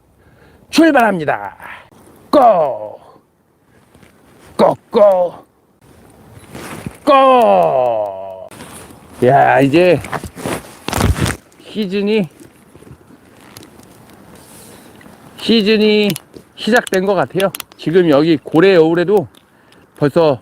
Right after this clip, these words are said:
낚시하는 조사님들이 저 말고도, 저 말고도 한 분, 두 분, 세 분, 네 분, 다섯 분. 저 말고도 지금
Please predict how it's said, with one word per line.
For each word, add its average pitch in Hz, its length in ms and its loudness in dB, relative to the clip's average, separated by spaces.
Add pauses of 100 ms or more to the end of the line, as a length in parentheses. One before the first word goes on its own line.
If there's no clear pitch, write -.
(180)
낚시하는 165 540 0
조사님들이 160 680 0 (4000)
저 165 200 2
말고도, 143 560 2 (460)
저 135 140 -2
말고도 127 400 0
한 151 160 -6
분, 147 200 -2
두 131 140 -2
분, 120 160 -4
세 147 180 0
분, 127 140 -2
네 120 160 2
분, 113 140 -4
다섯 117 260 -8 (100)
분. 107 100 -10 (1040)
저 170 200 0
말고도 156 640 2
지금 147 520 0